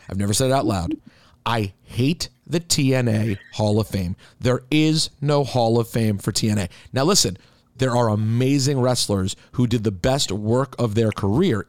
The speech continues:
in T N A. And I give them, I give Samoa Joe and A J Styles and, and, and Christian Cage did amazing stuff there, and many others, Kurt Angle,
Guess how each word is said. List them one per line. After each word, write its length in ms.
in 260
T 240
N 100
A. 140
And 420
I 380
give 280
them, 460
I 100
give 200
Samoa 380
Joe 520
and 160
A 140
J 160
Styles 640
and, 300
and, 360
and 280
Christian 380
Cage 420
did 200
amazing 520
stuff 320
there, 420
and 240
many 600
others, 560
Kurt 280
Angle, 540